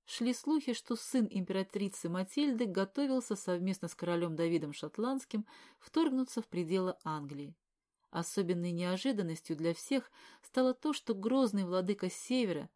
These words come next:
граф Честерский, решил примкнуть к мятежникам и тоже отбыл в Шотландию. Стало известно, что и граф Херрифорд становится выступать на стороне анжуйцев и собирает войска в своих владениях, так что для устройства семейных дел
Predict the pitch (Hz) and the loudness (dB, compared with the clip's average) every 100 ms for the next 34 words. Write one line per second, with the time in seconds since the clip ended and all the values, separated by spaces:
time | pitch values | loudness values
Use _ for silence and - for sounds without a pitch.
0 | _ 170 185 180 - 240 254 - 170 - | _ 0 0 0 -2 0 0 -2 -6 -6
1 | 151 147 - - - 214 - 311 294 277 | -8 -8 -14 -12 -2 0 2 2 2 2
2 | 277 - 240 208 - 165 - 262 277 240 | 0 0 0 0 -2 -6 -2 0 2 0
3 | 226 208 190 - 180 262 254 240 - 180 | -2 -4 -4 -6 -2 -2 0 -2 -4 -4
4 | 170 180 - 170 165 156 151 147 147 160 | -2 -4 -4 -6 -4 -6 -6 -8 -10 -16
5 | _ _ _ _ - 294 294 285 240 269 | _ _ _ _ 0 4 4 4 4 0
6 | - 247 - 233 220 240 262 - 254 254 | 2 -4 -2 0 2 2 2 0 0 0
7 | - 202 190 - - 185 190 180 - 175 | -2 -2 -2 -4 -4 -2 -2 -4 -4 -4
8 | 185 - 180 185 180 175 - 175 180 190 | -4 -6 -4 -2 -2 -6 -6 -4 -2 -2
9 | 175 170 175 247 233 165 - - - - | -4 -4 -2 -2 -2 -6 -8 -14 -20 -14
10 | - 196 220 226 240 233 214 220 - 277 | -6 -2 0 2 2 0 2 2 2 2
11 | 277 - 208 214 - 226 196 196 160 143 | 0 0 0 0 2 0 2 0 0 -2
12 | 143 - _ _ 202 190 - 180 190 202 | -12 -18 _ _ -2 0 0 0 2 0
13 | - 214 196 - 165 - 180 175 175 151 | 0 0 0 0 -6 -6 -4 -2 -2 -2
14 | 151 151 202 277 277 | -6 -4 0 0 -2